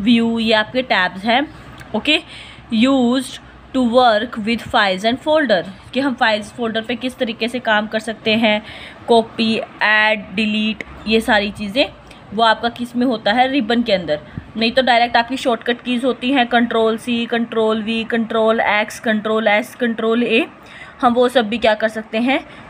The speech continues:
यूज़ कर सकते हैं। okay, now next topic is file explorer। What is file explorer? ये क्या करता है, हमारी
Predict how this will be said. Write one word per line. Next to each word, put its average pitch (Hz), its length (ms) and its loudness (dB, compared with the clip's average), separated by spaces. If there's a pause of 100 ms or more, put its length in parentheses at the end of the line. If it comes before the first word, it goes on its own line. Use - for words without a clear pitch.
यूज़ 247 320 4
कर 196 120 4
सकते 185 360 -6
हैं। 156 160 0 (140)
okay, 294 300 2 (1400)
now 226 220 2
next 247 340 -2
topic 269 380 -4
is 302 240 -8 (100)
file 208 320 0
explorer। 226 640 -4 (120)
What 226 180 -8
is 302 240 -10
file 220 280 0
explorer? 220 540 -8 (220)
ये 240 160 2
क्या 269 180 0
करता 226 300 0
है, 240 60 0
हमारी 247 340 0